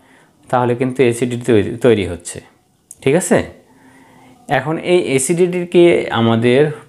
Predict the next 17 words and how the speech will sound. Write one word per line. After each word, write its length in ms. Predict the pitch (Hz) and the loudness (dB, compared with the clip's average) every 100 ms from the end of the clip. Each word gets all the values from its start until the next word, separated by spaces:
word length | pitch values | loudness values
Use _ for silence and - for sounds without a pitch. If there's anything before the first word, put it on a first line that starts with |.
| - | -2
প্রশমন 500 | 120 - 147 156 139 | -2 0 0 0 0
করার 300 | 101 92 90 | 0 0 0
জন্য 540 | 92 98 127 208 - - _ - _ - | -4 -2 0 -2 -4 -18 _ -20 _ -18
ক্ষার 440 | - - 156 151 | -8 0 0 0
জাতীয় 300 | 139 131 117 | -2 -2 -2
ওষুধ 340 | 104 - 160 - - _ _ _ - | -2 -2 -4 -4 -16 _ _ _ -18
সেবন 380 | - 139 120 107 | -4 -2 0 -4
করা 240 | 104 85 | -2 -4
হয়। 220 | 80 80 87 _ _ _ _ _ _ | -4 -10 -14 _ _ _ _ _ _
সেই 200 | - 151 | -2 -2
ক্ষার 380 | 147 - 160 165 | -2 -4 -2 0
জাতীয় 260 | 165 165 165 | 0 0 -2
ওষুধগুলো 440 | 160 165 156 160 | -2 -4 -2 -2
কি? 340 | 160 202 247 - - _ _ _ _ _ - | -2 -4 -4 -10 -20 _ _ _ _ _ 2
ম্যাগনেসিয়াম 760 | 123 127 135 139 143 - 156 147 | 4 4 0 -4 -6 -2 -2 0
হাইড্রোক্সাইড 560 | 135 131 131 - 170 | 0 0 -2 -4 0
এবং 420 | 120 127 190 226 | 0 0 -2 -6